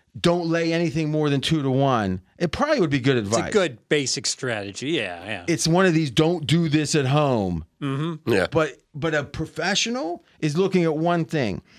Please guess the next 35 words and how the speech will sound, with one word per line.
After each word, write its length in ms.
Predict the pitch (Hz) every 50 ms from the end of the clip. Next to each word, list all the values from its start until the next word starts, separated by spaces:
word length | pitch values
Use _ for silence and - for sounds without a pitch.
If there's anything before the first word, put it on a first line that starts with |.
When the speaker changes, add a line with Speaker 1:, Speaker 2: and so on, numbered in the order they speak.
| - -
Speaker 1:
What's 280 | - 127 143 175 175 -
the 100 | - 185
true 320 | 156 - - 202 214 226 254
odds? 440 | 277 311 311 330 320 - - - - _ _ _ _ _ _ _ _ _ _ _ _ -
And 100 | 147 143
what 120 | 139 151 156
do 100 | 170 165
I 80 | 156
have 160 | 147 151 143 -
to 100 | - 139
lay? 340 | 123 117 107 95 90 87 85
Speaker 2:
Like, 120 | 151 147
I'm 180 | 143 165 190 190
betting 220 | 147 196 185 165
Tiger 360 | 143 - 147 165 175 151 143 123
not 220 | 127 127 127 -
to 60 | 135 123
win 120 | 120 120
the 80 | 117 117
Masters. 640 | 120 127 139 131 - - 123 104 98 - - - -
Speaker 1:
And 140 | 135 131 135
you're 140 | 143 147
laying 180 | 147 151 143 139
what 180 | 135 147 151 147
to 100 | 151 143
what? 260 | 131 120 98 - - -
Speaker 2:
I, 160 | - 147 170 147 131 127 -
uh, 160 | - 131 131 127 - _ -
right 200 | 151 135 143 139
now, 160 | 135 135 135
eighty 260 | 135 123 127 123 127
to 80 | 117 127
win 140 | 117 120 117
a 80 | 113
dollar. 360 | 101 113 104 104 104 104 98